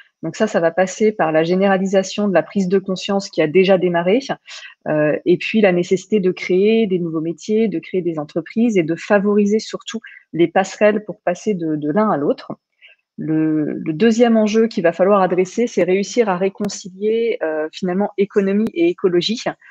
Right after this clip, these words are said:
Euh, et ça, euh, ça va, euh, ça va être le fait de passer d'une économie linéaire, euh, qui génère donc ces déficits que j'ai évoqués, euh, à, euh, avec même, même si parfois il y a un petit peu de recyclage, il va falloir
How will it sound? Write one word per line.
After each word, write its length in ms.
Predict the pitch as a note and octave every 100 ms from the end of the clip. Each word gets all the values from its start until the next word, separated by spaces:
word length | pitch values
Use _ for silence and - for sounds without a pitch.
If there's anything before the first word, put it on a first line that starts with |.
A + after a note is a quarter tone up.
| - _ -
Euh, 140 | D#3+ D3+
et 100 | E3+
ça, 500 | - A3 A3 A#3 A3+
euh, 80 | D#3+
ça 180 | - E3+
va, 300 | F3 E3+ D#3+
euh, 300 | C#3 - -
ça 160 | -
va 140 | D#3 F3
être 260 | F#3+ -
le 100 | E3+
fait 140 | E3+ G#3
de 100 | F3+
passer 380 | F3+ F3 - G3
d'une 180 | F3+
économie 460 | F3 F3+ F#3 F#3 F#3+
linéaire, 720 | F#3 F#3+ F#3+ G#3 A#3+ - D#3+ - - -
euh, 60 | E3
qui 100 | - D#3
génère 280 | E3+ F3
donc 160 | D#3+ D#3
ces 140 | -
déficits 400 | D3+ D#3+ - F#3+
que 160 | - D#3
j'ai 100 | D#3
évoqués, 640 | D#3 D#3 - G#3 A3+ -
euh, 240 | D#3+ D3+ - -
à, 320 | F3+ F#3+ E3+
euh, 320 | D3+ D3+ F3 - - - _ -
avec 260 | D#3+ D#3 F3
même, 320 | E3+ D#3+ -
même 200 | - F3
si 120 | - F3+
parfois 280 | E3+ -
il 20 | F#3
y 40 |
a 40 |
un 60 | D#3+
petit 100 | -
peu 80 | F#3+
de 80 | F3
recyclage, 560 | F3 - - G3+ A#3
il 140 | F3+ E3
va 80 |
falloir 420 | F3 F3 F#3+ F#3